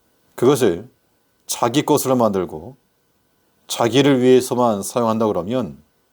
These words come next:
이것은 비난받아 마땅한 겁니다. 우리 믿은 자들이 받는 은사와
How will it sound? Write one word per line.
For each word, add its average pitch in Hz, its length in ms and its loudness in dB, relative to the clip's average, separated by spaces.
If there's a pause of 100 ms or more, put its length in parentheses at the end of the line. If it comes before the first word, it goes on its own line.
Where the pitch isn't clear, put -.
(500)
이것은 117 520 -2 (680)
비난받아 123 540 2
마땅한 110 380 2
겁니다. 71 300 -14 (4000)
우리 120 140 4
믿은 117 360 2
자들이 117 680 2 (1040)
받는 113 380 2
은사와 107 680 2